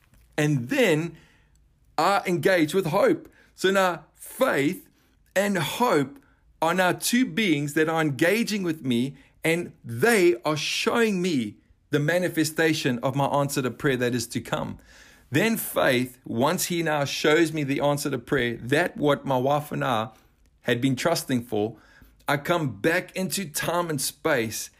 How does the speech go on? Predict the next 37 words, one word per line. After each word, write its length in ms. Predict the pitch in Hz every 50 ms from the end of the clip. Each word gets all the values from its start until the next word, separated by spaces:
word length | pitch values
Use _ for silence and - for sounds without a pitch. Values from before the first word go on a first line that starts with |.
| _ _ _ _ _ _ _ _ -
and 340 | 135 143 139 135 120 104
then 500 | 98 104 123 143 170 196 196 180 147 127
faith 340 | 117 - - 147 147 143 135
says 260 | - - 147 135 110
this 200 | 113 131 123 123 -
to 140 | - - 120
me, 260 | 110 104 98 92 87 - - _ _ _ _
"Now 640 | - 113 120 139 165 190 220 226 190 147 117 98 90 101
you 120 | 120 120
can 200 | 120 - 151 135
have 240 | 127 123 131 120 107 101 - - - -
hope 240 | 196 220 226 233 -
for 200 | - - 120 104
it 140 | 92 - -
because 340 | - 107 - 123 113 - -
you've 120 | 110 -
seen 320 | - - - 123 117 110
it." 200 | 95 82 80 - - _ _ _ _ _ _ _ _ _ _ - - - - _
You 80 | - 156
see, 240 | 147 - 226 208 170
guys, 420 | 147 170 - - 147 139 131 - - - _ _ _ _ _ - - - - - - _ _ _ _
having 340 | - - 196 196 220 214 170
hope 600 | 139 - - - 196 208 196 170 156 - - - - _ _ _ _
for 140 | _ - 151
something 480 | 143 - - 165 160 156 156 160 147 139
that 200 | 143 135 135 -
you 80 | 135
haven't 420 | 120 - - 151 147 147 143 131 123
yet 240 | 131 127 127 131 -
seen 640 | - - - - 190 190 165 127 113 110 113 - - _ _
is 180 | 175 170 170 -
called 300 | - - 151 143 127 113
wishful 400 | 113 139 131 - - - 127 123
thinking. 520 | - 151 151 147 - - 110 90 90 101 - _ _ - - - _ _ _ _
So 160 | - - 165
you 220 | 147 143 143 156 175
might 340 | 175 170 165 160 151 -